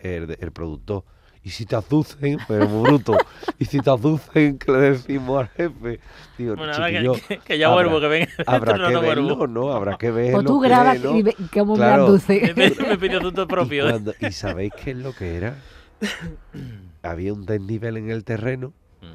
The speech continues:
Speaker 3: Ah.
Speaker 1: y había dos tractores arando.
Speaker 2: Ah, claro.
Speaker 3: Anda.
Speaker 2: Claro.
Speaker 1: Tenían los focos puestos y desde una distancia, porque nosotros, esto no estaba a cincuenta metros, estaba más, estaba más lejos,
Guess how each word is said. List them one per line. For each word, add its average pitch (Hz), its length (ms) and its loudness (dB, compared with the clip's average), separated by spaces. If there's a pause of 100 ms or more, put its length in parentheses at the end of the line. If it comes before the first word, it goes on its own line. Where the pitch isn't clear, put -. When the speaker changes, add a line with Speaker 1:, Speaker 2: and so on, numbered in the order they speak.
Speaker 3:
Ah. 156 220 -10
Speaker 1:
y 98 120 -4
había 95 360 -6
dos 107 300 -12
tractores 120 760 -14
arando. 107 520 -12
Speaker 2:
Ah, 104 280 -12
claro. 82 360 -16
Speaker 3:
Anda. 185 400 -14 (440)
Speaker 2:
Claro. 76 440 -20
Speaker 1:
Tenían 107 500 -4
los 85 140 -6
focos 107 380 -6
puestos - 520 -8 (300)
y 107 120 -6
desde 82 280 -8
una 80 120 -8
distancia, 101 520 -8
porque 87 200 -8
nosotros, 76 520 -6 (580)
esto - 240 -16
no 78 80 -10
estaba 85 260 -8
a 87 40 -10
cincuenta 78 420 -12
metros, 82 340 -10
estaba 82 280 -10
más, 80 180 -10
estaba 82 300 -8
más 82 120 -8
lejos, 92 360 -8